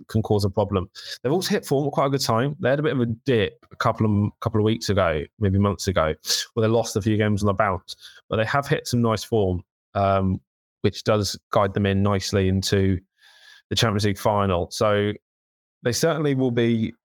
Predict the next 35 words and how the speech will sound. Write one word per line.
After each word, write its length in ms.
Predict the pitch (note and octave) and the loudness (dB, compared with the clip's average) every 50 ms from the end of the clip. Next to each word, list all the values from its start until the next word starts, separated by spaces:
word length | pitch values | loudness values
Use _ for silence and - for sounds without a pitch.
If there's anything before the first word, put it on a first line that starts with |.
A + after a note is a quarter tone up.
| _ _ _ _ _ _ _ _ _ _ _ _ _ - | _ _ _ _ _ _ _ _ _ _ _ _ _ -4
more 340 | C#3+ D3 D#3 E3+ F3 E3+ D3+ | -2 0 2 2 2 2 2
of 80 | C3 | 0
a 580 | C3+ C3 B2 A#2 A#2 A2+ A2 A2 G2+ G2 - - _ _ _ _ _ _ _ _ _ _ _ _ _ _ _ _ _ _ _ _ _ _ _ _ _ _ _ - | 0 2 2 4 4 4 2 2 2 0 -2 -4 _ _ _ _ _ _ _ _ _ _ _ _ _ _ _ _ _ _ _ _ _ _ _ _ _ _ _ -2
test 320 | - - C3 A2+ - - | 0 0 0 0 0 -2
than 80 | - A#2 | -2 -2
I 40 | A2 | 0
think 220 | - A#2 A2+ - | 0 -2 -2 0
some 140 | - B2 A2+ | 0 0 0
people 180 | A#2 G#2+ A2 | 0 0 0
think. 260 | G#2+ - C3+ D3+ E3 - - _ _ - - - _ _ _ _ _ - | 0 0 0 0 -2 -6 -10 _ _ -18 -18 -18 _ _ _ _ _ -4
And, 440 | B2+ A#2 A2+ A2+ A2 G#2+ G#2+ G2+ | -2 0 0 2 2 0 0 0
but 120 | - - F2+ | 0 0 0
I 60 | A2 | 0
think 200 | - A#2+ A#2 A2 - _ _ _ | 0 0 -2 -2 -6 _ _ _
Pep 180 | - B2 A#2 - | -2 -2 0 2
will, 180 | G2+ G2 F#2 E2+ | 2 2 2 2
like, 200 | D#2+ C2 - - _ _ - - - - _ _ _ _ _ _ | 0 -2 -4 -8 _ _ -18 -18 -18 -18 _ _ _ _ _ _
protect 340 | - G#2+ - G#2+ G2+ - - | -2 0 0 0 0 0 0
against 300 | G#2 G2 G2 F#2 D#2 - | 0 0 0 0 0 0
that. 160 | - F#2 E2+ | 0 0 2
I 80 | - G2 | 0 0
think 160 | - A2 G2+ | 0 0 2
he 80 | A2 G2+ | 2 2
knows 240 | F#2 F#2 F2 E2+ F#2 | 2 2 2 2 2
that. 140 | G#2 F2+ | 0 0
There's 120 | C#2+ F#2+ - | 0 0 0
no 140 | A2+ G2+ F#2 | 0 0 2
underestimating 640 | F#2+ F#2+ F2 - - - G2+ G2 G2 F#2+ - F2+ | 2 0 0 0 0 0 2 2 2 0 0 0
it 180 | F2+ F2 - - | 0 -2 -2 -2
from, 300 | - G2+ G2 F#2 F#2 - _ _ _ - - - - _ _ _ | 0 2 2 2 0 0 _ _ _ -20 -20 -20 -20 _ _ _
from 140 | - G#2+ | -2 0
that 200 | G#2 G#2 G2 - | 0 0 -2 -2
point 160 | - A2+ G2+ G2 | -2 -2 0 0
of 80 | F#2+ | 0
view. 220 | G2 F#2+ F#2+ F#2+ | 0 0 0 -2